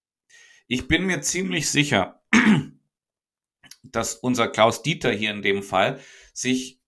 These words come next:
überhaupt nicht bewusst war,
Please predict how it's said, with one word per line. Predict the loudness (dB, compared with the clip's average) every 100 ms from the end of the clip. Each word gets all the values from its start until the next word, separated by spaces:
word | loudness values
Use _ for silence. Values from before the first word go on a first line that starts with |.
| _
überhaupt | -2 2 2 2 0 -2 -6
nicht | -8 -8
bewusst | -10 -8 -4 -4 -4 -8 -6
war, | -4 -2 -4 -8